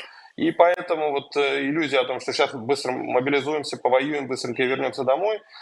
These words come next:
э, вот, вот этой иллюзии не будет. Наоборот, э, встанет в полный рост вопрос вообще, а, кстати, куда девались предшественники? Ну, то есть вот тогда призвали, Шойгу сам называл цифру, что-то около трёхсот тысяч человек. И, э, значит, их не демобилизовали,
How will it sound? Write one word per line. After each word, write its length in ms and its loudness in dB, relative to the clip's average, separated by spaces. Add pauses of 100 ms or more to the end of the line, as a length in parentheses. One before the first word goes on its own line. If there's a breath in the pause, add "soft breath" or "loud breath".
(200 loud breath)
э, 240 6
вот, 280 -2
вот 180 0
этой 280 0
иллюзии 300 -2
не 120 0
будет. 180 -2
Наоборот, 600 4
э, 460 2
встанет 460 2
в 280 -16
полный 260 4
рост 240 0
вопрос 420 0
вообще, 240 -2 (280 loud breath)
а, 60 8
кстати, 300 4
куда 240 0
девались 360 0
предшественники? 840 -4
Ну, 100 2
то 120 6
есть 140 2
вот 160 -4
тогда 260 4
призвали, 460 0
Шойгу 320 -2
сам 220 2
называл 260 0
цифру, 320 -8
что-то 220 -2
около 180 -6
трёхсот 360 0
тысяч 260 -4
человек. 400 0 (640 loud breath)
И, 560 2 (480 loud breath)
э, 600 2
значит, 200 -4
их 140 0
не 140 0
демобилизовали, 1080 0